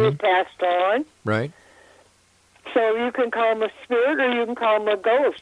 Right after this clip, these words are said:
Speaker 1: I think either one's fine. <coughs> But they're all the same person.
Speaker 2: And, and living in Alaska, did you have any, uh, opportunities to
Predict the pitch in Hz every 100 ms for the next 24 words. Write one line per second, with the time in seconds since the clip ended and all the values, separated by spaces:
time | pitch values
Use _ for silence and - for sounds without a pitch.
0 | - 196 202 208 196 208 202 202 190 214
1 | 254 - - 208 240 175 143 - - -
2 | - - - - - - - - - -
3 | - 640 - - 571 453 175 - 170 160
4 | 185 202 185 180 202 185 175 202 294 -
5 | 113 - _ - - 139 143 151 143 165
6 | 214 208 175 156 127 147 151 - 113 117
7 | 117 120 156 156 143 135 135 131 120 -
8 | 131 131 117 143 131 135 131 127 - 143
9 | 123 113 98 92